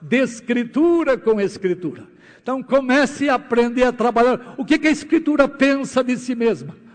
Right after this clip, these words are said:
O que que um texto pensa de outro texto paralelo ou similar?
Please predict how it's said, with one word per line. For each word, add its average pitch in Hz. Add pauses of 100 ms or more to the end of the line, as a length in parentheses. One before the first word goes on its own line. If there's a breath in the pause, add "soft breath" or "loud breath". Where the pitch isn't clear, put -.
(180 loud breath)
O 208
que 285
que 285
um 285
texto 269
pensa 262 (240 loud breath)
de 185
outro 254
texto 247
paralelo 233
ou 208
similar? 202